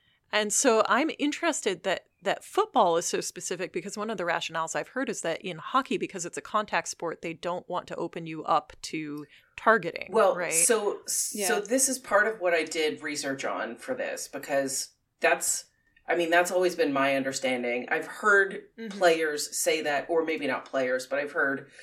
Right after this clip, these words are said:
Speaker 2: um, you know, figures in the league say that.
Speaker 1: People in the
Speaker 2: Yeah,
Speaker 1: know.
Speaker 2: yeah.
Speaker 1: Yeah.
Speaker 2: So before I go into that, though, I will, um, I will talk a little bit about the N H L. They have the same kind of thing that, um,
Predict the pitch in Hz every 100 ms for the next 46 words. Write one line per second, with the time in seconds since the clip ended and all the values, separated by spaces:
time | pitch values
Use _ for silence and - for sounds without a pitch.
0 | - - _ - 143 135 120 120 - -
1 | _ - 151 107 - - 175 170 160 -
2 | 156 151 135 139 135 - - 277 262 294
3 | 302 202 202 208 208 196 190 185 - 165
4 | 175 185 - - 190 165 - - - -
5 | 220 196 170 156 - - 180 180 214 202
6 | 165 147 123 - 139 151 147 139 131 135
7 | 135 - 127 110 113 143 135 139 135 131
8 | - - _ 143 143 127 113 113 107 -
9 | _ _ - - 151 156 131 135 131 143
10 | 156 135 127 120 123 120 - - 135 131
11 | 117 - - 143 131 120 117 113 110 -
12 | - - - - 170 170 170 160 156 139
13 | - 156 151 208 208 196 170 156 - -
14 | - 156 143 139 131 127 123 - 139 131
15 | 127 120 117